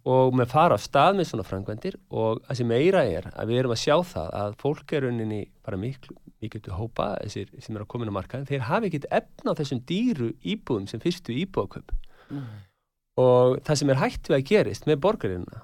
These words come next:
Speaker 1: og ég er mjög hræddur um að gerist er það að við erum bara að fara að keyra inn í annað fjögur ára tímabil, þar sem að ástand átt, áttur að versna og verktakar kannski fá einhver lóðir, ætla að fara að byrja að byggja, en þeir byggja ekkert, það fer enginn að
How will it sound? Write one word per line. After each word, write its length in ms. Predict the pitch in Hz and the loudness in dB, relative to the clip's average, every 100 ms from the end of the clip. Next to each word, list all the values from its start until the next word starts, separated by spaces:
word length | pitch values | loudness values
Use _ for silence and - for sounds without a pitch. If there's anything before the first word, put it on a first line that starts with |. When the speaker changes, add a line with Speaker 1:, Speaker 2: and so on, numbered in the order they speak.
| - | -12
Speaker 1:
og 80 | 123 | -6
ég 360 | 117 151 175 135 | 0 4 4 4
er 180 | 120 - _ _ _ _ _ 135 | 0 -4 _ _ _ _ _ 2
mjög 200 | 160 151 | 2 4
hræddur 240 | 180 127 | 0 -2
um 60 | 113 | -2
að 60 | 185 | -2
gerist 280 | 156 - | -2 -2
er 140 | - 139 | -4 -4
það 300 | - 104 - | -4 -4 -4
að 140 | - | -6
við 200 | 120 143 | -2 0
erum 160 | 143 127 | 0 0
bara 180 | 127 117 | -2 -4
að 80 | - | -4
fara 160 | 135 | -6
að 80 | 123 | -6
keyra 380 | - 160 180 135 | -4 0 0 0
inn 200 | 117 117 | -2 -2
í 60 | 117 - _ _ _ _ | -4 -6 _ _ _ _
annað 500 | 156 208 170 85 87 - | 0 2 2 0 -4 -10
fjögur 480 | - - 170 170 127 | -10 0 2 2 0
ára 160 | 123 | -2
tímabil, 460 | - 170 127 87 - - _ _ _ _ _ | -2 -2 -4 -6 -14 -18 _ _ _ _ _
þar 120 | 127 | 0
sem 120 | 127 | 2
að 180 | 123 120 - - _ _ _ _ | 0 0 -4 -20 _ _ _ _
ástand 380 | 139 202 - 160 | 4 4 4 2
átt, 200 | 131 120 | 2 0
áttur 280 | - 127 120 | -2 -2 0
að 80 | 113 | 0
versna 460 | 101 - 92 104 - - _ _ - | 0 -2 -4 -8 -10 -18 _ _ 0
og 80 | |
verktakar 520 | 120 185 - 170 160 131 | 2 2 2 0 0 -2
kannski 180 | 131 120 - _ | -6 -8 -12 _
fá 120 | - | 4
einhver 400 | 143 147 120 113 - - | 6 6 2 -2 -4 2
lóðir, 360 | 123 143 165 | 6 6 6
ætla 140 | 143 110 | 2 0
að 60 | |
fara 100 | 107 | -4
að 80 | 95 | 0
byrja 240 | 139 160 104 | 2 2 0
að 60 | |
byggja, 320 | 120 - - 190 180 | 2 2 2 -2 -2
en 80 | |
þeir 160 | 113 123 - | -4 -4 2
byggja 440 | 165 - - - | 2 2 0 2
ekkert, 240 | 165 - - | 2 0 -8
það 140 | 117 | -6
fer 160 | - 170 | 2 2
enginn 220 | 160 139 | 2 -2
að 60 | 113 | -6